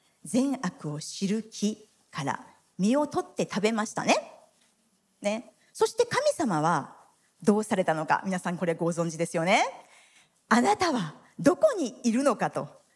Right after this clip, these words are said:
神様は探してくださってました。そう呼んでおられました。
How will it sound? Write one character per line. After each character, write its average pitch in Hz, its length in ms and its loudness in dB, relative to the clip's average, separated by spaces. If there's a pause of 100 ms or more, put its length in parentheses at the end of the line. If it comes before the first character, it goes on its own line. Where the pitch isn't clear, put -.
神 226 180 2
様 160 280 -2
は 170 180 2
探 208 300 -4
し - 100 -12
て 277 80 -2
く - 80 -2
だ 156 80 0
さ - 140 -4
っ - 80 -10
て 123 100 -6
ま 160 120 -6
し - 40 -8
た。 - 180 -10 (140)
そ 359 340 -2
う 208 80 0
呼 247 140 4
ん 381 160 -4
で 403 60 4 (240)
お - 80 2
ら 202 80 6
れ 202 100 0
ま 170 140 -2
し - 100 -12
た。 - 140 -2